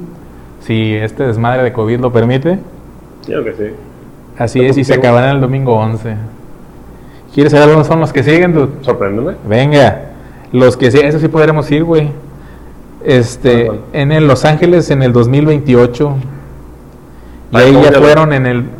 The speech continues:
Speaker 1: mil novecientos treinta y dos y mil novecientos ochenta y cuatro.
Speaker 2: También podemos ir a los de París, güey.
Speaker 1: A lo de, <laughs> sí. Vara de madre ir a París. Y ya, si todavía seguimos aquí, si, si no se, si no se acabó el pinche mundo,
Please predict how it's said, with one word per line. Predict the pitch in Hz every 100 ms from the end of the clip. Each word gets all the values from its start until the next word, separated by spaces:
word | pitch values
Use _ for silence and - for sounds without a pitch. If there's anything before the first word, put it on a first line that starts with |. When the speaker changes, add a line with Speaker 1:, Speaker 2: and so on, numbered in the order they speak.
| - -
Speaker 1:
mil | 143 156
novecientos | 151 135 151 156 160
treinta | - 139 131
y | 120
dos | 135 175
y | 147 131
mil | 139 151
novecientos | 147 127 143 151 143
ochenta | 127 113 110 104
y |
cuatro. | - - 107 165 120
Speaker 2:
También | 120
podemos | 127 123
ir | 120
a |
los | 110
de | 101
París, | 101 101 123
güey. | 123 120 - - -
Speaker 1:
A | -
lo | 117
de, | 110
<laughs> | -
sí. | 143 127 160 - - - - - - - - -
Vara | 117 139 147
de | 127
madre | 120 131 135 120 127
ir | 127
a | 120
París. | 113 117 120 - - - - -
Y | 120
ya, | 135 180
si | 160
todavía | 160 165 180
seguimos | - 147 175 175
aquí, | 147 151 160 175 - - -
si, | 127 120 117 113
si | 113 120
no | 120
se, | 160 180 - -
si | 160
no | 156
se | 185
acabó | 156 147
el | 165
pinche | 170 185 170 151
mundo, | 156 175 226 - -